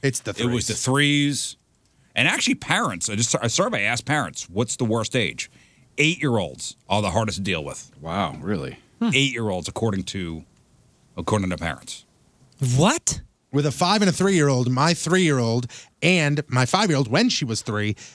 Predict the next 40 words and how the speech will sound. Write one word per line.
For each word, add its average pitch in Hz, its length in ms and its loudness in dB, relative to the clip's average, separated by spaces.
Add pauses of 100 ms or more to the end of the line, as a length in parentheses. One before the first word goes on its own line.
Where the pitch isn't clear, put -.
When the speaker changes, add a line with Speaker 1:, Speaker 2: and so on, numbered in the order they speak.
(120)
Speaker 1:
has 139 240 2
been 139 320 2 (240)
the 139 340 2
most 143 280 0
trying 117 300 0
times. 113 140 -2
Speaker 2:
That 131 220 2
equals 117 300 -2
eight. 214 300 -4
Speaker 3:
Yeah, - 120 -2
I - 40 2
was 175 100 2
Speaker 4:
Dude, 147 80 2
Speaker 3:
just 123 180 0
gonna 139 160 0
Speaker 4:
no. 156 60 2
Speaker 3:
say, 220 180 4
I 226 40 6 (100)
think 160 300 4
you 190 280 4
just 214 160 4
made 165 300 2
eight. 208 380 2 (300)
Speaker 4:
<laughs> - 80 2
Speaker 3:
Yeah. 175 120 2
Speaker 4:
Seven 208 500 2
to, 170 460 4
seven 196 380 2
to 147 80 2
twelve 131 440 -2
is, 120 180 -4
like, - 240 -4
sweet - 480 0
spot, - 320 -8
man. 117 280 -8
It's 147 100 0
so 151 220 2
much 139 180 0
fun. 160 340 0
Speaker 2:
Ah. 190 760 -2